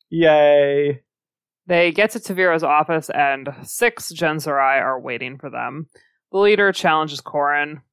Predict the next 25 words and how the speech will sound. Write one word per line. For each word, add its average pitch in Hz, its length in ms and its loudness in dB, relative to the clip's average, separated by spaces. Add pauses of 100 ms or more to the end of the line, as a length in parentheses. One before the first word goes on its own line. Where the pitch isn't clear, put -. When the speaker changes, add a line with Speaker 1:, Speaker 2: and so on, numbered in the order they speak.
(280)
Speaker 2:
Luke 175 360 0
deals 143 320 -4
with 143 140 -16
the 131 120 -12
other 185 200 0
five 131 380 -2
in 127 100 -12
the 120 80 -14
meantime, 143 680 -8 (360)
though 147 100 -4
he 156 120 -2
does 160 260 0
try 143 220 0
to 135 140 -4
avoid 131 340 -8
the 135 80 -16
fight 120 260 -6
at - 180 -12
first. - 520 -12 (1000)
Speaker 1:
Luke 269 300 0
easily 185 320 -2
handles 156 280 -2
his 170 140 -10
opponents, 123 400 -4
and 120 420 -10